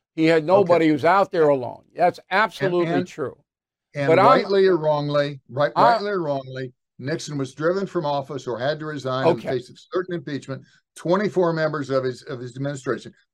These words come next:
Speaker 2: Big stuff.
Speaker 1: But I'm a
Speaker 2: Johnson
Speaker 1: fair man and always have been, and I watched the Nixon Frost debates, and I watched Nixon admit that he did things he should not have done.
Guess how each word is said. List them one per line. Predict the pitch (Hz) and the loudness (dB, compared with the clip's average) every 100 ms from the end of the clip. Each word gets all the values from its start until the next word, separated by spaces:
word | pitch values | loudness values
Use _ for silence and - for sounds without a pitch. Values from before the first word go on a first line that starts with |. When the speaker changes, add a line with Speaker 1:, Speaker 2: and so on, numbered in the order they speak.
| 113 | -8
Speaker 2:
Big | 220 233 | -4 -4
stuff. | 147 - 156 95 _ _ 110 | -4 0 0 0 _ _ 2
Speaker 1:
But | 160 | 4
I'm | 175 214 233 220 | 6 6 6 4
a | 185 | 4
Speaker 2:
Johnson | 170 | 2
Speaker 1:
fair | 180 175 175 170 | 4 6 8 6
man | 156 156 156 147 | 4 4 4 4
and | 139 | 4
always | 147 151 135 | 6 4 2
have | 139 151 151 | 0 0 0
been, | 120 120 | -2 -6
and | 131 | -4
I | 147 180 | -2 0
watched | 175 165 156 - | 4 4 2 -2
the | |
Nixon | 135 139 - 131 | -2 -2 -4 -14
Frost | - 131 131 - | -4 -2 -2 -2
debates, | 127 151 156 - | -2 0 0 -2
and | 160 | -8
I | 196 | -6
watched | 202 233 247 - | -4 -4 -6 -8
Nixon | 139 127 - - _ _ _ _ _ _ - | -6 -6 -8 -20 _ _ _ _ _ _ -4
admit | 135 170 247 - | 0 4 4 2
that | 175 131 | 0 2
he | 143 | 0
did | 131 135 131 | 0 0 -2
things | - 131 120 | -2 -6 -6
he | 117 | -10
should | 110 135 104 | -10 -8 -8
not | 120 110 | -10 -10
have | 110 95 | -12 -10
done. | 117 107 | -12 -12